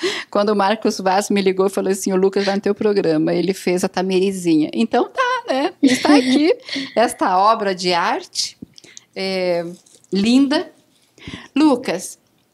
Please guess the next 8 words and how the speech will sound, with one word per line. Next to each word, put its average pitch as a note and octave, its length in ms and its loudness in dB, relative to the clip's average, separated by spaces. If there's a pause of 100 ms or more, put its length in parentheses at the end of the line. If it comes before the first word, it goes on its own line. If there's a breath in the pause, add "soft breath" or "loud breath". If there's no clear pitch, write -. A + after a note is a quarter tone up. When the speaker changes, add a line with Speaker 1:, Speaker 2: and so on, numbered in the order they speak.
(340 soft breath)
Speaker 1:
é, G#3 520 0 (340)
vamos F4+ 340 2
falar C4 360 0
desses B3 260 -4
bonequinhos A3+ 760 0
que - 120 -4
você G3+ 280 -2
faz G#3+ 500 -2